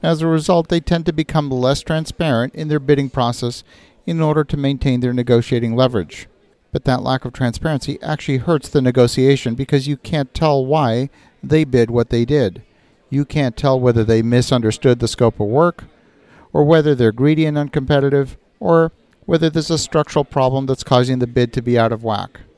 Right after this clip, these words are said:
We had a situation with an electrical contract, and all of the bids came in much higher than we expected. The numbers were really out of whack. The numbers were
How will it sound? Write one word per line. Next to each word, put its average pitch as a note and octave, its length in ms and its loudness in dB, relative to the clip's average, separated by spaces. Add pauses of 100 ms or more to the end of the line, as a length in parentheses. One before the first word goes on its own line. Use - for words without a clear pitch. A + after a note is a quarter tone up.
(760)
We G#3 160 -4
had F#3+ 180 2
a F3+ 60 -2
situation D3+ 760 -2
with D3+ 160 -4
an D3+ 80 0
electrical C#3 480 -2
contract, C3 640 -2 (280)
and C#3+ 160 -2
all C#3 320 0
of D3 80 0
the D3 80 2
bids B2 340 0
came B2+ 240 0
in A2+ 140 0
much D#3 380 -6
higher D#3 260 2
than D3 160 -6
we C#3 120 0
expected. - 600 -4 (420)
The D#3+ 160 -4
numbers D3 480 0
were B2+ 180 0
really C3 440 4
out A2+ 100 4
of G#2 80 2
whack. G#2+ 380 -4 (480)
The D#3+ 80 0
numbers D#3 400 0
were D3 260 2